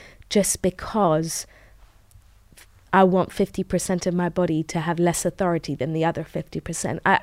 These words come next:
I was really struggling with the emotional reality of that. And then kept doing study and, um, and really came to a point of going, "Okay, I'm just gonna relinquish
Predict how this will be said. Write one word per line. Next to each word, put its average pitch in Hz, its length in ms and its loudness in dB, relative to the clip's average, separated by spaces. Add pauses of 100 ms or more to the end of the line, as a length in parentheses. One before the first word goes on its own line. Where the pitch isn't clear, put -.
(120)
I 196 180 6
was 196 340 2 (380)
really 226 560 2
struggling 202 560 0
with 185 140 0
the 180 100 2
emotional 185 640 2
reality 175 560 0
of 156 100 -4
that. 92 400 -10 (1200)
And 185 140 4
then 185 80 6
kept - 380 -2
doing 214 240 2
study 160 560 0 (560)
and, 185 360 6
um, 185 280 4 (100)
and 233 180 4
really 359 240 8
came 254 220 4
to 226 120 0
a 214 40 2
point 214 300 0
of 175 160 2
going, 185 500 6
"Okay, 180 400 2
I'm 190 100 2
just - 280 -2
gonna 170 400 4 (800)
relinquish 190 580 6